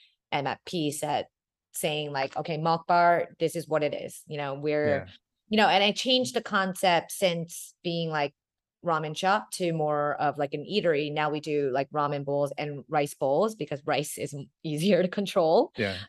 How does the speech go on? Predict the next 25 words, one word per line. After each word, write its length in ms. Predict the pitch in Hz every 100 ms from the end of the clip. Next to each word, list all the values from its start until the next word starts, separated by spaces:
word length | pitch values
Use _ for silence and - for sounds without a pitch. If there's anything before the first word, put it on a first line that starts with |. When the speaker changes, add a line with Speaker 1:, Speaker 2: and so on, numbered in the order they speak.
| -
Speaker 1:
Um, 760 | 185 180 175 170 165 165 165 - _ -
ramen 380 | 190 202 233 220
is, 160 | 196
is, 300 | 202 185 175
is 220 | 180 180 165
a 40 |
very, 300 | 156 160 170
very, 240 | 151 147 147
very, 540 | 139 139 120 117 - 143
very 340 | 151 143 139
difficult 380 | - - - 120
thing. 220 | - 76 - _ _ _ _ _ -
You 100 | 160
know, 240 | 139 135 - _
it, 180 | 156 160
it's 360 | - - - - -
like 300 | 175 180 185
you 60 |
said, 340 | 175 170 139 127
it, 240 | 156 - _
you 360 | 160 170 175 175
need 440 | 175 170 165 160 -
to 200 | 160 147 143
put 160 | - 175
in 300 | 160 139 139